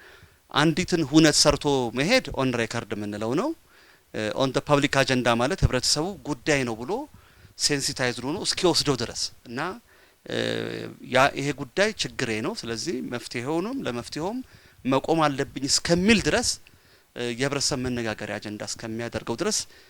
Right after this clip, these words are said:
እ፣ በመስራት ረገድ መገናኛ ብዙሃኑ ሊጫወቱት የሚችሉት ሚና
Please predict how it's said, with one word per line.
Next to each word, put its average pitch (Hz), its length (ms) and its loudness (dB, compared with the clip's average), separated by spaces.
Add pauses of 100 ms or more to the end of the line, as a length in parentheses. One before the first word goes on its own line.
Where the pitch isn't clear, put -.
(260)
እ፣ 117 120 -8 (540)
በመስራት 113 520 -4
ረገድ 135 320 2 (480)
መገናኛ 120 520 -2
ብዙሃኑ 110 360 -6
ሊጫወቱት 117 500 -6
የሚችሉት 110 500 -14
ሚና 117 220 -6